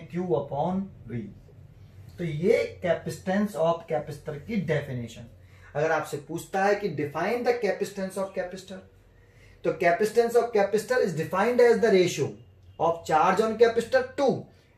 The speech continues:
potential difference between two, between two conducting plate। आप लिख सकते हो ऐसे, capacitance of capacitor is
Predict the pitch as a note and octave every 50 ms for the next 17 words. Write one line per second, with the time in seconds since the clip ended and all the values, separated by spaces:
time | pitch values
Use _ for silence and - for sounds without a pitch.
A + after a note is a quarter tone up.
0 | _ _ _ - E3 F3+ F3+ F#3 F3 F3 G3 F#3 E3+ E3 E3 E3 F3 F3 F3 D#3
1 | D3 C#3 D3 - C#3 C#3+ D3+ D3+ D3 D3 - A3+ C#4+ D4+ D4 - - - - -
2 | - - - - - D3+ D#3 D#3 F3+ A3+ C4+ C#4 - - C#4 C#4+ - - D3+ C#3
3 | C#3 C#3 C3 - - C3 B2+ A#2+ - C3 A#2+ A#2 - - C3+ C3+ - C3+ C3+ E3
4 | F3 F3+ - F#3+ F#3 F#3 - G3 F#3+ F#3 F#3 - - G3+ G3+ G3 - - _ _
5 | _ _ _ _ _ _ - - E3+ E3 E3 E3+ - G3+ G3+ - - - A3+ G#3
6 | G3+ G3+ G#3+ G#3+ G#3 - - - - - - - - - - - - - - -
7 | - - - - - - - - - - - - - - - - - _ _ _
8 | _ - - - - - - - - - D3+ D#3 E3+ E3+ E3+ E3+ - - - -
9 | - - - - F3 F3 F3 F3 - - G#3+ A3 G#3+ - - - A#3 G3 - -
10 | - - - - _ _ - - - - - - - - - - - - - -
11 | - - - - - - - - - - - - - - - _ - F3+ F#3+ G3+
12 | F#3+ G3+